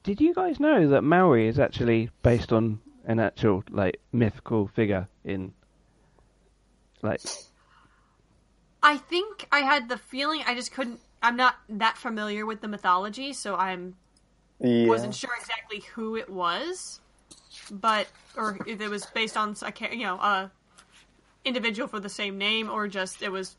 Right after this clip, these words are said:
Speaker 2: just based on an entirely different entity. But I, I, I get, I, I had the inkling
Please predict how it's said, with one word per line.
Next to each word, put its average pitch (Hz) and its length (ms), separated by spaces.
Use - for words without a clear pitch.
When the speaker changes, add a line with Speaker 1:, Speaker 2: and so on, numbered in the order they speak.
Speaker 2:
just 214 180
based 214 240
on 185 300
an 208 120
entirely 190 380
different 180 300
entity. 180 340
But 175 200
I, 185 280
I, 220 120
I 254 100
get, 285 200
I, 254 120
I 240 120
had 262 220
the 220 220
inkling 208 540